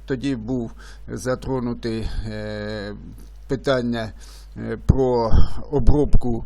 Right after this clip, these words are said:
ягід кальцієм, не обов'язково цієї, е,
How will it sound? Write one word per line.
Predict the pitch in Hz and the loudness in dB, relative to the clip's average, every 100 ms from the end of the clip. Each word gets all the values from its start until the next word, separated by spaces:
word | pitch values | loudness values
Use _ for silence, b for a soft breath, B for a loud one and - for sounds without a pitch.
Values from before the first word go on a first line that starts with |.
| - - | -10 -6
ягід | 120 127 110 107 101 | 0 0 0 -4 -6
кальцієм, | 135 139 143 - 143 | -2 -2 -2 -4 -4
не | 131 | -2
обов'язково | 127 131 123 123 - 139 120 113 | -2 -2 -2 -4 -4 -4 -4 -4
цієї, | - 120 123 135 151 139 B B B - | -4 -4 -2 -2 -4 -8 B B B -8
е, | 117 | -8